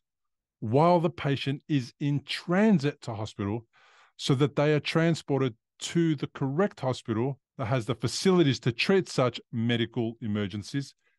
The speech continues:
saving time in transit and decreasing the possibility of the patient being sent to a hospital that is not able to treat such conditions, and therefore reducing the amount of time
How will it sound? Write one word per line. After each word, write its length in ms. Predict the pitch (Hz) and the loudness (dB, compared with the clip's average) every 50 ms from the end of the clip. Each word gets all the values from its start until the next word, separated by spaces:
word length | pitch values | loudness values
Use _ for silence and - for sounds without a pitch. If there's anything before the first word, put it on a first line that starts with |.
| _ _ _ | _ _ _
saving 480 | - - - - 175 180 175 190 180 160 | -6 -4 2 4 4 6 6 6 4 4
time 360 | - - - 170 175 185 185 | 2 0 0 2 4 4 4
in 120 | 190 180 | 4 4
transit 480 | - - 156 131 123 120 110 107 143 - | 2 2 2 2 2 0 0 -2 -2 -2
and 240 | - 120 107 107 92 | -2 -2 -2 -2 -2
decreasing 640 | - 123 131 151 143 - - 143 143 - - 135 120 | 0 0 0 0 0 -2 -2 -2 -2 -2 -4 -6 -6
the 80 | 104 - _ | -6 -8 _
possibility 640 | - - 160 160 - 175 135 127 117 117 117 120 113 117 _ _ _ _ _ _ _ _ | -6 -6 -4 -2 -2 -2 0 0 0 0 0 -2 -2 -4 _ _ _ _ _ _ _ _
of 160 | - 120 98 | -8 -6 -4
the 80 | 95 113 | -4 -8
patient 560 | - _ - 160 165 160 - - 165 147 - | -8 _ -2 0 2 2 2 0 0 0 -2
being 240 | - 131 131 127 - | -2 -2 -2 -2 -4
sent 240 | - - 151 131 - | -2 -2 -2 -2 -2
to 120 | - 123 | -4 -4
a 60 | 113 | -4
hospital 640 | - - - 180 175 - _ 139 120 123 127 117 _ _ _ _ _ _ _ _ _ | -4 -2 -2 -2 -2 0 _ 0 0 0 0 -4 _ _ _ _ _ _ _ _ _
that 140 | - 135 131 | 0 0 2
is 180 | 123 113 117 | 0 0 -2
not 240 | 131 156 185 214 - _ | 0 0 0 0 0 _
able 240 | 160 143 123 120 113 | -4 -4 -4 -4 -8
to 120 | - - 110 | -6 -8 -10
treat 320 | - - - 110 117 117 | -6 -4 -4 -4 -4 -4
such 220 | - - 107 - | -6 -8 -8 -8
conditions, 560 | _ - 117 104 104 110 107 - 123 104 - _ _ - | _ -4 -4 0 0 -2 -2 -2 -6 -6 -6 _ _ -2
and 200 | 107 107 95 95 | -2 -2 2 2
therefore 420 | 143 160 165 156 - 135 120 117 | 4 4 4 2 2 0 2 2
reducing 580 | 110 107 104 107 - 202 214 190 - 160 131 113 | 2 2 0 0 0 0 0 2 2 0 0 0
the 120 | 113 113 | 2 0
amount 240 | 117 135 160 170 143 | 0 2 0 0 0
of 100 | 113 _ | -2 _
time 460 | - - 127 120 120 120 120 120 110 | -6 -2 -2 0 0 0 -2 -4 -6